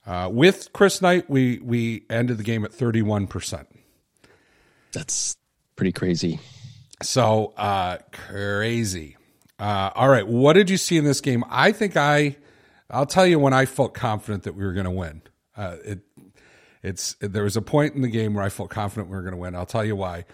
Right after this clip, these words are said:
Speaker 1: but you tell me what you saw.
Speaker 2: Uh, well, I missed the, I missed the first half live,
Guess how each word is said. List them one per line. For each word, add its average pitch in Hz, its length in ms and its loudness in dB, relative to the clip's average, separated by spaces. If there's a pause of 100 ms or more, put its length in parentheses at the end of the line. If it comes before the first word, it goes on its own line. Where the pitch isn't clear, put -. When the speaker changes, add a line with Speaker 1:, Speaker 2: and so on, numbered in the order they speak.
(260)
Speaker 1:
but 107 280 -6
you 135 240 -2
tell 165 260 6
me 127 180 2
what 113 240 -2
you 110 140 0
saw. 78 320 -8 (2000)
Speaker 2:
Uh, 147 540 -2 (160)
well, 170 160 6
I 170 140 0
missed 220 320 4
the, - 180 0
I 156 80 0
missed 202 300 4
the 208 60 4
first 185 320 0
half 151 180 0
live, 139 480 0